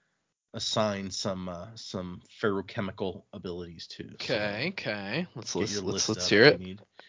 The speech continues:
Speaker 2: Oh, yeah, I got it.
Speaker 1: Okay. So the first one is Katie, who pledged at the misting level.
Speaker 2: Katie, you are a wind whisper. You store senses.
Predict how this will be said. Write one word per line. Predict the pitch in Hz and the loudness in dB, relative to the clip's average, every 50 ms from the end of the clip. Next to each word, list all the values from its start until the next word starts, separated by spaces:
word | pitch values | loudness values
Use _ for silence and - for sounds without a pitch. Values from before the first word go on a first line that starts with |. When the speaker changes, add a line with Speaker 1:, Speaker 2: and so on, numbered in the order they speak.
| - - - | -18 -8 -4
Speaker 2:
Oh, | - 120 | 0 2
yeah, | 127 107 101 | 2 4 4
I | 113 | 6
got | 127 117 104 101 | 6 4 4 2
it. | - - _ _ _ _ _ _ - | 0 -6 _ _ _ _ _ _ -4
Speaker 1:
Okay. | 131 113 - - - _ _ - _ _ | -4 -4 -4 -6 -12 _ _ -20 _ _
So | - - 95 | -14 -10 -10
the | 95 | -6
first | - - 175 185 - - | -2 0 0 0 2 2
one | 143 | 2
is | 120 110 - | 2 2 0
Katie, | - - - 139 131 135 139 170 202 220 214 - _ _ | -2 0 4 4 6 6 4 2 0 -2 -2 -4 _ _
who | _ - 113 107 98 | _ -2 -2 -2 -2
pledged | - - 110 104 104 - - | -2 -4 -2 -2 -2 0 -2
at | 104 95 | -2 -2
the | - 104 | -2 -4
misting | 98 101 98 - - 120 117 | -2 -2 -4 -4 -4 -4 -2
level. | 120 113 117 117 143 180 175 - _ _ _ _ _ _ _ _ _ - | -2 -2 0 0 0 0 -2 -4 _ _ _ _ _ _ _ _ _ -2
Speaker 2:
Katie, | - - 127 135 151 156 156 143 131 120 117 113 101 92 95 - | 4 8 10 10 12 12 12 10 10 8 8 6 4 2 0 2
you | - 170 202 - | 2 2 4 4
are | - 113 123 123 | 6 6 8 8
a | 113 107 | 8 6
wind | 92 90 107 135 156 175 156 - | 4 2 2 4 4 4 4 2
whisper. | - 101 92 - - - 101 90 | 0 -2 -2 -2 0 2 2 2
You | 87 110 180 | 4 4 2
store | 233 - - - 262 240 | 2 2 6 6 8 8
senses. | 214 - - - 170 160 220 240 - - - 110 95 90 90 92 92 98 - - - - | 8 6 4 6 8 8 8 6 4 2 0 0 0 -2 -4 -8 -10 -6 -4 -4 -4 -4